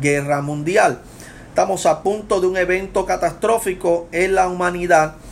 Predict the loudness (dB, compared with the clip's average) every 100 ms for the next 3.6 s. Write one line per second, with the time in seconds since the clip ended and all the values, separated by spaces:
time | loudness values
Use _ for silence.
0 | -18 -8 -2 -2 0 -2 0 -2 -4 -4
1 | -2 -2 -2 -12 -18 -18 -20 -18 0 2
2 | 2 -2 0 0 0 -4 -14 -20 -20 -20
3 | -10 -4 0 2 0 -4